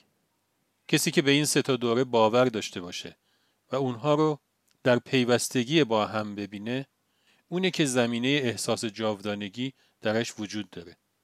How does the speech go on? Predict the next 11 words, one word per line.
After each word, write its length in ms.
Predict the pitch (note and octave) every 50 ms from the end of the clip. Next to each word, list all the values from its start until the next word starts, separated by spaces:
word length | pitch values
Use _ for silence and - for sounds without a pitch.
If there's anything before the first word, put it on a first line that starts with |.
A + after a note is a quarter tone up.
| _ _ _ _ _ _ _ _ _ _ _ _ _ _ _ -
ولی 280 | C#3 D3 D#3+ F3 D#3+ - _ _ _
اون 140 | - F#3 F3+
کسی 300 | - G3 F3+ - - F3
که 260 | - F3+ F3 F3 E3 -
کل 320 | - E3+ F#3 F#3 F3 E3
زندگی 520 | C#3+ B2+ C#3 C3 C3 B2+ B2 A#2+ C3+ D3 D#3
رو 180 | D#3+ D#3+ D3+ _ _ _ _ _ _ _ _
توی 220 | - F3+ F#3 F3
بازه 520 | E3 C#3 C#3 C3 B2+ A#2+ A2 C3+ D3 D3 C#3
بین 280 | C3+ C#3+ D3 D3 D3
تولد 640 | B2+ - - A#2+ A2+ A#2 A2+ A2+ A2 A2+ B2 B2+ A#2+